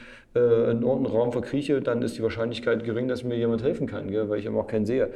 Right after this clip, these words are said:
Also man muss natürlich auch, äh, offen mit, mit seinem Problem an, an die Leute rantreten und, äh, einfach auch kommunizieren. Und das ist das, was ich eigentlich als erstes gelernt habe.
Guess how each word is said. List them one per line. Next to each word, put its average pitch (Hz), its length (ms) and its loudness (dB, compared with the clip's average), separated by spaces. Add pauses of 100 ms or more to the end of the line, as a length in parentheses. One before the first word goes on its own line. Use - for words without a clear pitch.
(360)
Also 110 140 0
man 127 80 0
muss 131 100 -2
natürlich 127 340 0
auch, 117 360 2
äh, 113 600 -2
offen 131 680 0
mit, 113 220 0
mit 113 180 -2
seinem 117 160 2
Problem 123 560 -2
an, 110 320 -2
an 113 80 -2
die 113 60 2
Leute 110 260 0
rantreten 156 540 -4
und, 120 320 -2 (500)
äh, 113 200 4
einfach 113 300 0
auch 113 300 -2
kommunizieren. 123 560 0
Und 113 120 0
das 110 100 -2
ist - 80 -6
das, 113 160 -2
was 110 120 2
ich 110 140 -4
eigentlich 110 220 -2
als 110 160 -4
erstes - 260 -6
gelernt 104 360 0
habe. 113 200 0